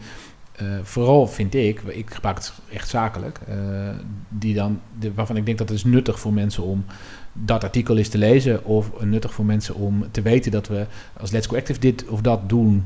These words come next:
Ehm, en niet eens met de intentie om het dan te verkopen of zo, maar gewoon om het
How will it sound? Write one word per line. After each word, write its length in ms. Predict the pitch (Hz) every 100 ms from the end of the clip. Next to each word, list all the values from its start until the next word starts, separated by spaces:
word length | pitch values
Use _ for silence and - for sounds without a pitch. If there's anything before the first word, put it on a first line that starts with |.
| - 104
Ehm, 80 | 101 101 101 98 98 98 95 98 95 - -
en 100 | 104
niet 120 | 123
eens 180 | 120 113
met 140 | 120
de 60 | 113
intentie 440 | 113 113 120 -
om 80 | 110
het 100 | 110
dan 140 | 107 104
te 100 | 95
verkopen 420 | 98 110 120 110
of 80 | 101
zo, 240 | 101 117
maar 260 | 117 110 107
gewoon 240 | 110 110
om 80 | 107
het 320 | 110 - -